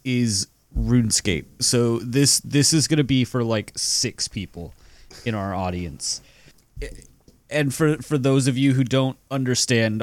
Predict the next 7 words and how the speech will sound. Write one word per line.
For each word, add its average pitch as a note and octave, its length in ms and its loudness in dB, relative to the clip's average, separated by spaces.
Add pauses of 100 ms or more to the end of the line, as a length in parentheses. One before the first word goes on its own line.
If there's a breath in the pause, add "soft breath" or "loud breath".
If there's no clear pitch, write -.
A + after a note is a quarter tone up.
(100)
I'll A2 220 0
explain F#2 480 -2
it. E2+ 240 -6
So A#2+ 460 0
in, D3+ 380 2
in C#3+ 200 2
RuneScape, C#3+ 680 2